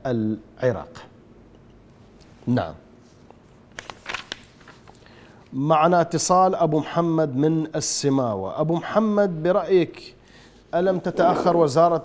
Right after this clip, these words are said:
الصحة بلقاح كورونا، مع العلم بأن الوجبة التي وصلت يوم أمس هي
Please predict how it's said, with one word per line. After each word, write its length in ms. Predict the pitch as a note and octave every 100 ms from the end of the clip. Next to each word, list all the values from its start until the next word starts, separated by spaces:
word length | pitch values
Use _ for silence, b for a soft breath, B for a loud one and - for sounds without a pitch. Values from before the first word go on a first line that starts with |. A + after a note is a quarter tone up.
| -
الصحة 600 | - - F3 - E3 E3
بلقاح 1400 | C#3+ D3+ D#3 D#3 - - - _ - B2 C#3 - D#3 C#3+
كورونا، 640 | - C#3+ C#3 D#3 D#3 D#3+ - B2+
مع 200 | B2+ B2+
العلم 300 | C3 E3 D3+
بأن 320 | C#3+ D3+ C#3+
الوجبة 360 | C#3 D#3+ C#3
التي 280 | D3+ C#3+ -
وصلت 400 | D3 C#3 C#3 B2+
يوم 220 | D3+ C#3
أمس 360 | D3+ D3+ B2+ -
هي 420 | C#3 C#3 C3+ C3+